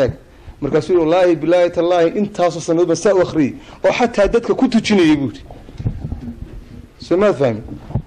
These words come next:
Dhibaatadeenna, "Kalladii istahwadatu shayaatiinu." Baa nin yar beriyo dhan ugu tujinay. Maalin dambe aan keen kaa dhageystay. Ilaahay naxariis subxaanahu wa tacaala wuu dhintay. "Kalladii istahwadatu shayaatiinu." Saa maaha ku yidhi. Idna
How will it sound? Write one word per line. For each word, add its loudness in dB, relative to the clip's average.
Dhibaatadeenna, 2
"Kalladii 2
istahwadatu 2
shayaatiinu." 2
Baa 2
nin 2
yar 4
beriyo 2
dhan 4
ugu 0
tujinay. 0
Maalin 2
dambe 2
aan 0
keen 0
kaa 2
dhageystay. -4
Ilaahay 4
naxariis 0
subxaanahu -4
wa 0
tacaala 2
wuu -2
dhintay. -8
"Kalladii 2
istahwadatu 2
shayaatiinu." 2
Saa 0
maaha 0
ku -2
yidhi. -4
Idna -2